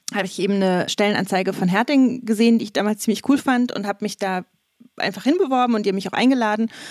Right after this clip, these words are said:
und haben mich dann eben im Bewerbungsgespräch gefragt, ob ich mir auch vorstellen könnte, I-T-Recht zu machen. Und ich war da sehr ehrlich, habe gesagt, ja, finde ich schon spannend, aber ich habe davon keine Ahnung. Und haben die gesagt, naja, also alles, was du brauchst, ist zwei vernünftige Examina und Interesse daran, dich da einzuarbeiten.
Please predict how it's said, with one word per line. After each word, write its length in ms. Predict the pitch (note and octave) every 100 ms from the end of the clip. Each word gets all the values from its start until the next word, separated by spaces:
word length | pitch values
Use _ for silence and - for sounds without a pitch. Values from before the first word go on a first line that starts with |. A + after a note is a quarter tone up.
| -
und 120 | G#3 G3+
haben 120 | G#3
mich 120 | G3+
dann 160 | G#3 G3+
eben 200 | F#3+ G3
im 100 | G3
Bewerbungsgespräch 800 | F#3+ F3+ F#3+ G#3 G3 - F#3+ F#3
gefragt, 440 | F#3+ - F#3 F#3+
ob 100 | -
ich 140 | F#3+ G#3+
mir 180 | G3+ -
auch 100 | F3+
vorstellen 440 | A3+ A3 G#3+ G#3+
könnte, 260 | A3+ A3 A3+
I-T-Recht 400 | A3+ C4+ G#3+ -
zu 60 | E3
machen. 340 | D#3 - E3+ - - - - - -
Und 260 | C3+ - A3
ich 100 | G3
war 100 | G3+
da 120 | G#3
sehr 160 | F#3+ F#3+
ehrlich, 320 | F#3+ C#4+ C#4+
habe 100 | A3+
gesagt, 320 | A3 F#3+ -
ja, 300 | D#3 E3 B3+ A#4+ -
finde 240 | - G#3+
ich 100 | G#3
schon 160 | - F#3+
spannend, 380 | - F#3 B3+ B3
aber 160 | G3+
ich 120 | F#3+ F3+
habe 80 | -
davon 280 | A3 D4+ D4
keine 300 | D4+ D4 -
Ahnung. 340 | F#3+ D#3 D3
Und 160 | - F#3+
haben 120 | F#3+
die 60 | G3+
gesagt, 240 | G#3+ G#3+
naja, 160 | G#3 D3+
also 220 | F#3 -
alles, 280 | - G#3 G#3+
was 140 | G#3+
du 80 | G#3+
brauchst, 420 | F#3+ F3+ B3+ -
ist 360 | - G#3 - -
zwei 240 | - G#3 G#3
vernünftige 360 | A3+ A3+ A#3+
Examina 680 | - - F3+ A#3 C4+ D#4+ D#4+
und 300 | - B3 A#3+
Interesse 420 | - A#3 D4 G3 G#3
daran, 300 | F3 F#3 G#3
dich 100 | -
da 80 |
einzuarbeiten. 800 | - G3 - - E3+ E3 G#3 B3